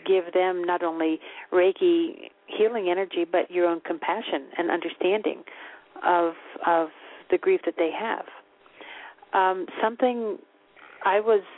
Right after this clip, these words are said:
initiated into Reiki by Virginia Samdal, um, who was the, the very first Occidental Reiki master. You know, this, she initiated me back in seventy-eight, and something that she said that has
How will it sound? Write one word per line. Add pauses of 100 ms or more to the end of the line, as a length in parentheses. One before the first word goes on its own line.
initiated
into
Reiki
by
Virginia (100)
Samdal, (180)
um, (360)
who
was (140)
the,
the
very
first (260)
Occidental
Reiki
master.
You
know,
this, (720)
she
initiated
me
back
in
seventy-eight, (340)
and
something
that (120)
she
said
that
has